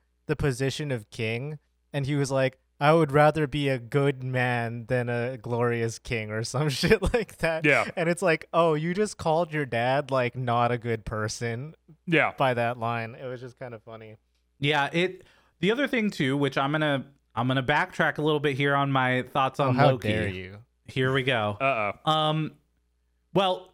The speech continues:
Speaker 3: the powers weren't explained well for this movie for a lot of things,
Speaker 2: Right.
Speaker 3: right?
Speaker 2: And, o-, and often aren't, by the way.
Speaker 3: However, the one thing that they did in this movie which didn't make any sense for Loki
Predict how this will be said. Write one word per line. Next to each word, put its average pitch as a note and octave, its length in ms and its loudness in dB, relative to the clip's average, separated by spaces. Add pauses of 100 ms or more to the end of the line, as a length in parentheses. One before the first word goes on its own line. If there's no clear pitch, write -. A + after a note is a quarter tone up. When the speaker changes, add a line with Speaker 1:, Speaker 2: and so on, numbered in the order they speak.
(160)
Speaker 3:
the D#3 140 0
powers G#3+ 720 0
weren't C#3+ 300 0
explained D#3+ 540 0
well A#2+ 280 0
for C3+ 160 -6
this B2+ 220 -2
movie A#2+ 300 0
for A2 220 -2
a G#2 60 0
lot A#2+ 300 2
of G#2 120 -4
things, E2+ 260 -6
Speaker 2:
Right. C#3+ 300 6
Speaker 3:
right? B2+ 260 0
Speaker 2:
And, F3 260 4
o-, F3+ 180 6
and G3 260 4
often F#3 560 4
aren't, C#3+ 560 4
by C#3 180 4
the C3 100 2
way. B2 260 4 (200)
Speaker 3:
However, F3 640 2
the B2+ 120 0
one G3 260 2
thing G#3+ 220 0
that E3 180 0
they C3 260 0
did C3+ 380 0
in C#3 180 0
this B2+ 160 0
movie B2 220 0
which A2+ 380 -2
didn't G3 420 0
make B2+ 240 0
any A#2 200 0
sense A2+ 340 -2
for A#2+ 140 -2
Loki G#2+ 560 -2